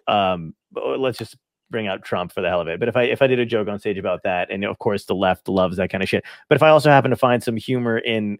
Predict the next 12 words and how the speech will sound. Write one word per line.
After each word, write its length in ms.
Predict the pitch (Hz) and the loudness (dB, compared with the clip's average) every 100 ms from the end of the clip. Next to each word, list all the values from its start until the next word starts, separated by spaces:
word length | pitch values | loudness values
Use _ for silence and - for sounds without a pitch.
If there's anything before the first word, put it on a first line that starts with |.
| - | -8
a 60 | |
climate 320 | - 196 151 | -2 0 0
change 320 | 110 113 101 - | -2 -4 -6 -4
thing, 340 | 110 90 82 - _ _ _ - | -4 -4 -8 -14 _ _ _ 4
they're 160 | 135 | 6
also 300 | 143 139 156 | 8 8 8
like, 280 | 135 123 101 101 | 8 8 6 2
"You're 120 | 120 | 2
not 160 | 127 | 4
our 100 | 117 107 | 4 4
guy 220 | 120 120 | 2 2
anymore. 480 | 113 107 101 95 | -2 -4 -6 -6